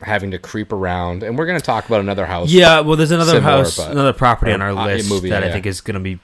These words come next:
Speaker 2: it's gonna fit that theme better.
Speaker 1: Yeah, but it's just, i-, if the, if the location was a little bit better, um, if there was maybe a better villain besides just the blind ex-military guy, like, that's just not a, a, a s-, you know,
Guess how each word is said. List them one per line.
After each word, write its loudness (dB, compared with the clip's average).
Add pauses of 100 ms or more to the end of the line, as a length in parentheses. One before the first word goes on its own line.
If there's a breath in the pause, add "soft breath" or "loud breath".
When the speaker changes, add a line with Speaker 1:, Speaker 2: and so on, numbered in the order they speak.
(120)
Speaker 2:
it's -12
gonna -2
fit -6
that -6
theme -8
better. -10 (100)
Speaker 1:
Yeah, -4 (200)
but 2
it's -6
just, -4 (560 soft breath)
i-, -14
if -4
the, -2 (220 loud breath)
if -6
the 2
location -4
was -4
a -4
little -2
bit -2
better, 0 (460 soft breath)
um, -2
if -8
there -2
was -4
maybe -2
a 0
better -2
villain -2
besides -4
just -4 (120)
the -4
blind -4
ex-military -2
guy, 2
like, -2
that's -4
just -2
not -2
a, -4 (680 loud breath)
a, -8 (140)
a -4
s-, -6 (240)
you -10
know, -8